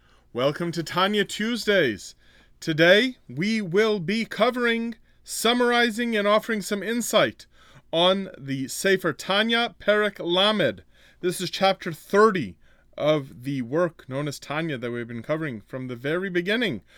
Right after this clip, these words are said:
from its cover page. Right now, chapter thirty is in the middle of what I call part three. If you take a listen to the earlier recordings, part three began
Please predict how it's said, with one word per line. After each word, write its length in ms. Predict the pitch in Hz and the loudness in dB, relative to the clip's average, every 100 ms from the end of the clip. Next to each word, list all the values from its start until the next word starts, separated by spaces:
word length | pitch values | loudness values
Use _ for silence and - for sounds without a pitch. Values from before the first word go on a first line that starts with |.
| - _ | -20 _
from 220 | 160 170 | -4 -4
its 160 | 160 | -4
cover 260 | - 190 185 | 2 4 4
page. 540 | 165 190 165 104 - - _ _ | 2 2 2 0 -10 -20 _ _
Right 200 | 156 190 | -2 0
now, 200 | 196 196 | 2 2
chapter 440 | 202 214 208 - 175 | 2 2 2 0 -8
thirty 560 | - 196 196 240 254 - - - | -2 0 0 -2 -4 -10 -20 -8
is 220 | 165 165 | -4 -2
in 80 | 180 | -2
the 80 | 170 | -2
middle 280 | 185 214 | 0 0
of 60 | 202 | 0
what 140 | 180 | 0
I 60 | 180 | -2
call 240 | - 185 | 0 -2
part 300 | 175 - 196 | -2 -2 -2
three. 460 | - - 175 190 120 - - - | -2 -10 -4 -2 -4 -12 -20 -16
If 140 | - 135 | -10 -6
you 160 | 160 - | -6 -8
take 260 | - 170 185 | -2 -2 2
a 60 | |
listen 480 | 196 196 214 - 143 | 2 4 2 0 -4
to 160 | - 147 | -4 -4
the 180 | 143 143 | -4 -6
earlier 680 | - 185 196 190 175 160 147 - - - _ | -2 -2 -2 0 2 2 0 -10 -20 -20 _
recordings, 920 | - 151 147 175 185 196 233 285 269 - - _ _ _ | -2 -2 0 4 6 6 2 -2 -8 -18 -20 _ _ _
part 240 | - 220 | 2 2
three 360 | 214 - 220 233 | 2 -4 0 0
began 760 | 196 165 151 185 196 226 285 | 0 -2 2 4 6 2 -2